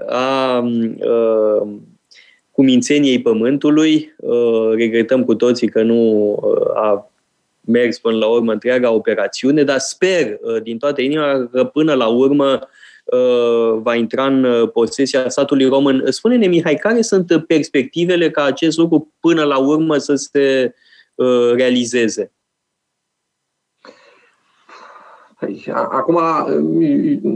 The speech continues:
Speaker 2: îmi pun, uh, îmi pun ochelarii sau pălăria de economist, uh, și îți spun că în următorii doi ani, uh,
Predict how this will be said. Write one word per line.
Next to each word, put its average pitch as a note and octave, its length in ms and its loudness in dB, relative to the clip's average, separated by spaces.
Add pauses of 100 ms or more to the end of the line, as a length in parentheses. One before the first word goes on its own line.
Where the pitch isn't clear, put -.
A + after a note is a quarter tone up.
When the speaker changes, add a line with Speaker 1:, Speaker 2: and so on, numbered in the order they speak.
(360)
Speaker 2:
îmi C#3+ 340 0
pun, D#3 260 2
uh, C3+ 540 0
îmi B2 100 -2
pun D#3 140 -2
ochelarii C#3 680 -2
sau A#2+ 240 -2
pălăria B2 540 0
de A#2 540 0
economist, A2+ 840 0 (440)
uh, A#2 1080 0
și B2 180 -6
îți A2+ 200 -4
spun C#3+ 440 -2
că C#3 480 0 (140)
în B2 120 -2
următorii B2+ 600 -2
doi A#2 360 0
ani, C#3+ 380 -2
uh, C3 840 -2